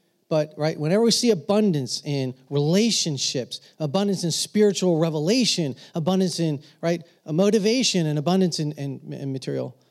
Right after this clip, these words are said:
wealth, then we see the residue of the Holy Spirit. So,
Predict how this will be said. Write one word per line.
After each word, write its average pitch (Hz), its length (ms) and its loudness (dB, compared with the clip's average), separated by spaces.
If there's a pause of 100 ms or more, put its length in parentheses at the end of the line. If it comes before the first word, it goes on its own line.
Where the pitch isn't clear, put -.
(300)
wealth, 135 240 -8 (240)
then 170 280 2
we 156 120 0
see 156 220 -2
the 143 100 -2
residue 135 500 -2
of 120 80 -8
the 110 80 -10
Holy 117 220 -10
Spirit. - 420 -10 (1700)
So, 123 720 0